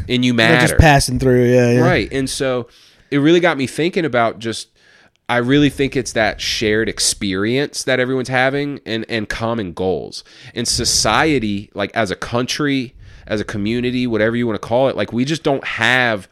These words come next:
Speaker 1: shared experiences and common goals.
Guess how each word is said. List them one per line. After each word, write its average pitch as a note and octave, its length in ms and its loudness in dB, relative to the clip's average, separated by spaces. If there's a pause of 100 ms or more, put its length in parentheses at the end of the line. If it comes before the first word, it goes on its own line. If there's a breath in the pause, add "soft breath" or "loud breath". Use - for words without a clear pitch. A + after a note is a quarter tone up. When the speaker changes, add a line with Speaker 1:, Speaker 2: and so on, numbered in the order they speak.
(300 soft breath)
Speaker 1:
shared A#2+ 340 0
experiences C3+ 800 -4
and G#2 220 -10
common A#2 380 -4
goals. A2 500 -2